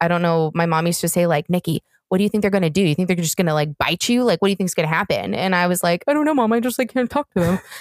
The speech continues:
Speaker 1: And so I literally couldn't order for myself at restaurants. I couldn't call people on the phone. Like, I was, like, painfully shy.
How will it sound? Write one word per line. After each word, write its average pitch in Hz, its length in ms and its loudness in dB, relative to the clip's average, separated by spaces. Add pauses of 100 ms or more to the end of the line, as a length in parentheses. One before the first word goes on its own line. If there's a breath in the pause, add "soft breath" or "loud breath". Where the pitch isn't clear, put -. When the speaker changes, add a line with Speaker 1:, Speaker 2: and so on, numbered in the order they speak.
(140 loud breath)
Speaker 1:
And 233 140 2
so 254 140 2
I 240 200 4
literally 285 340 0
couldn't 240 240 -2
order 202 220 2
for 285 100 -4
myself 254 300 0
at 180 80 2
restaurants. 262 560 0
I 214 80 2
couldn't 208 220 -2
call 190 200 0
people 220 200 -2
on 190 100 2
the 170 60 2
phone. 202 420 0
Like, 180 260 0
I 190 100 2
was, 196 200 0
like, 175 120 0 (160)
painfully 269 640 -2
shy. 104 360 0